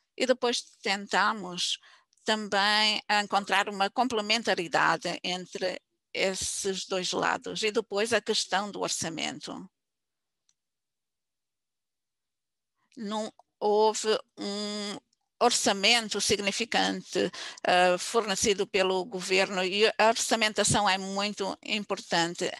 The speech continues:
Foi uma, houve uma componente, ah, importante e, ah, tivemos que mobilizar ações para reunir, ah, recursos.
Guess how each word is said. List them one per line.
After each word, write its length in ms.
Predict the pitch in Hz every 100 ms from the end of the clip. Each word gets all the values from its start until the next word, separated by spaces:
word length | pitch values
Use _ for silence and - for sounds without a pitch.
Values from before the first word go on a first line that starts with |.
| - - -
Foi 380 | - 226 202 -
uma, 400 | - 220 208 208 - - _ _ _ _
houve 320 | 190 208 220
uma 440 | 202 185 185 214 - _ _ _
componente, 1040 | 233 214 214 196 180 180 190 190 214 214 - _ _ _ _ _ _ _ _ _ _ _ _ _ 622 -
ah, 380 | 175 175 175 - _ _ _ _ _ _ _ _ _ _ _ _ _ _ _
importante 920 | 208 202 190 - 165 190 226 - 240 -
e, 340 | - 254 285 285
ah, 160 | 214 220
tivemos 520 | 277 254 226 226 247
que 280 | - 233 214 - _
mobilizar 1120 | 233 240 233 220 202 190 170 170 156 165 160 165 - - _ _ _ _ _ _ _ -
ações 760 | 190 185 - 196 202 220 226
para 500 | - 185 202 214 220
reunir, 600 | 214 190 180 180 180 -
ah, 160 | 185 185
recursos. 920 | 202 208 185 175 - 175 170 - -